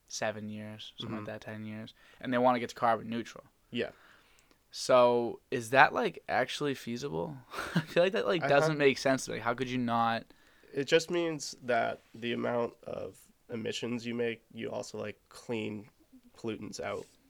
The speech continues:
Speaker 2: from the environment, I think.
Speaker 1: Okay.
Speaker 2: So I think, like, I don't really know exactly. I haven't looked into it, but I know I've heard, like, Costa Rica is carbon neutral.
Speaker 1: Really?
Speaker 2: I think Costa Rica is.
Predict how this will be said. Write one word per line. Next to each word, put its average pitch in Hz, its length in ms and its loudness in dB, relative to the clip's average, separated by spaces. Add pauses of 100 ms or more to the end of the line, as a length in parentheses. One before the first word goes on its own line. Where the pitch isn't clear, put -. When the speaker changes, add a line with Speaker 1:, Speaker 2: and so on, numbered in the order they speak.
Speaker 2:
from - 200 -12
the 67 60 -10
environment, - 440 -10
I - 40 -10
think. - 260 -14 (600)
Speaker 1:
Okay. 131 120 0
Speaker 2:
So 143 120 2
I 151 40 4
think, 185 180 2
like, 127 220 2 (760)
I 131 80 -14
don't 160 140 -10
really 147 200 -2
know 117 180 -2
exactly. 110 460 -8
I - 20 -4
haven't 107 240 -10 (240)
looked 113 240 -8
into 110 300 -8
it, 117 180 -8
but 123 100 2
I 135 40 6
know 165 220 6
I've 110 160 -4
heard, 156 160 0
like, 117 180 -2
Costa 127 340 -4
Rica 110 440 -8 (120)
is - 180 -14
carbon - 480 -8 (300)
neutral. - 440 -8 (360)
Speaker 1:
Really? 143 480 -10
Speaker 2:
I 117 80 0
think 147 160 0
Costa 117 400 -8
Rica 113 280 -10
is. - 220 -12